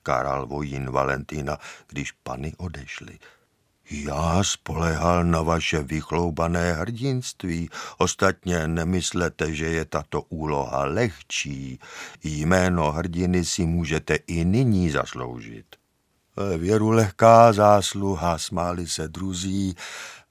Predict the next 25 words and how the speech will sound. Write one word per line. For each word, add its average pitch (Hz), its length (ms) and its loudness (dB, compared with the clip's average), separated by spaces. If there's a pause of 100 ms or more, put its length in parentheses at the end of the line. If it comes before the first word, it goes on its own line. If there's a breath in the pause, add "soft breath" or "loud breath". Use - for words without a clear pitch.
a 110 160 4
hotovili 87 720 -4
se - 200 -8
na 60 160 -12
lože, 71 380 -6
které 78 400 -6
pro 80 200 -8
ně 73 180 -6
ve 62 140 -6
vedlejším 92 640 -6
pokoji 80 440 -8
přichystány - 840 -12
byly. - 380 -16 (640 loud breath)
Každý 76 440 0
lehl 64 400 -4
do 60 120 -10
jednoho 104 640 -6 (440 soft breath)
a 65 160 0
všichni 76 880 -4
chtěli 71 480 -4
bdít, 92 800 -2 (360)
až - 280 2 (140)
pany 60 380 -4
přijdou. 62 540 -12 (960 soft breath)
Vojín 90 680 -2